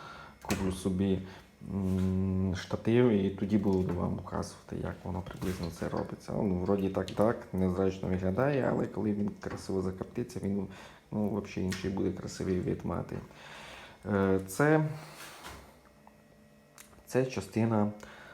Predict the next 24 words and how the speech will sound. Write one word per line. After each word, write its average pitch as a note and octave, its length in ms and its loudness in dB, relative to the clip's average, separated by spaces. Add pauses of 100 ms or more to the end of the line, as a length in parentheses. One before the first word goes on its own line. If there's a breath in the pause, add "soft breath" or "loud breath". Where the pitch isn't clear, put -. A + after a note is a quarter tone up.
(220 loud breath)
задньої F#2+ 720 2 (280)
ножки. F#2 500 -2 (1120 loud breath)
Вона, F#2+ 160 -2
видите, G2+ 300 2
трошки G2 460 0
є F#2+ 380 2
з F#2 440 0 (560)
жиром B2+ 480 4 (220)
з - 60 -20
цієї G#2 320 4
сторони. G#2 520 0 (600 loud breath)
Всередині G2+ 440 2
вона F#2+ 220 4
така F#2+ 280 -4
суха - 360 0
буде, A2 360 2
але G2 100 4
якщо F#2+ 300 0
вона F#2+ 420 2
буде F#2+ 240 2
в F#2+ 100 4
розрізі, D#3 680 2 (440 loud breath)
вона G#2 240 4
буде, F#2+ 440 2